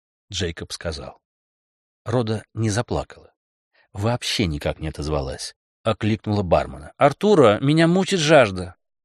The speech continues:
«Слушаюсь, мадам». «Я приношу извинения», сказал Джейкоб.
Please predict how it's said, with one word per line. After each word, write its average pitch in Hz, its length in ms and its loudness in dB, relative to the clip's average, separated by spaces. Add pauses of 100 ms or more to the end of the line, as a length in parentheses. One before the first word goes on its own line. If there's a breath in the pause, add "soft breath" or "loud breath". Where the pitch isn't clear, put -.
(160)
«Слушаюсь, 240 460 4
мадам». 165 360 6 (840)
«Я 82 220 -8
приношу 82 420 -6
извинения», 82 560 -6
сказал 78 340 -6
Джейкоб. 76 300 -12